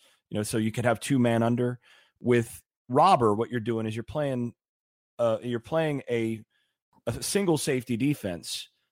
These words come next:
but then you, you have that an-, another free floating player in the middle of the field. And his job is basically to read the quarterback's eyes and rob anything in that intermediate area, you know, that,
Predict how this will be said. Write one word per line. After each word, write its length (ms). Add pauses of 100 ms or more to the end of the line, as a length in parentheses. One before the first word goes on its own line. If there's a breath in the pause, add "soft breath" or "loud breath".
(120)
but 180
then 400
you, 340 (220)
you 120
have 520
that 320
an-, 160
another 380
free 340
floating 480
player 340
in 80
the 60
middle 240
of 60
the 80
field. 400 (120)
And 120
his 200
job 300
is 80
basically 480
to 80
read 220
the 80
quarterback's 580
eyes 380
and 280
rob 640
anything 440
in 100
that 200
intermediate 600
area, 500 (400 soft breath)
you 80
know, 80
that, 160